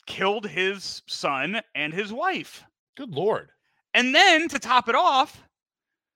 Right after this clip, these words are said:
Speaker 1: hired somebody to kill him.
Speaker 2: What?
Speaker 1: He hired somebody to kill him. He could not commit suicide himself.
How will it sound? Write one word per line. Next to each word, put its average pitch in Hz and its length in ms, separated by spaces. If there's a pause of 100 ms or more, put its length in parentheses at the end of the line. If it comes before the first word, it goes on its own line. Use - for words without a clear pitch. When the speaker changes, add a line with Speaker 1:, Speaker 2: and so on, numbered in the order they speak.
(360)
Speaker 1:
hired 339 460
somebody 220 480
to 302 120
kill 349 280
him. 415 400 (1500)
Speaker 2:
What? - 300 (640)
Speaker 1:
He 349 240
hired 339 460
somebody 170 760 (1080)
to 262 400 (540)
kill 285 200
him. 170 220 (120)
He 285 180
could 294 220
not 262 240
commit 247 240
suicide 220 480
himself. 240 560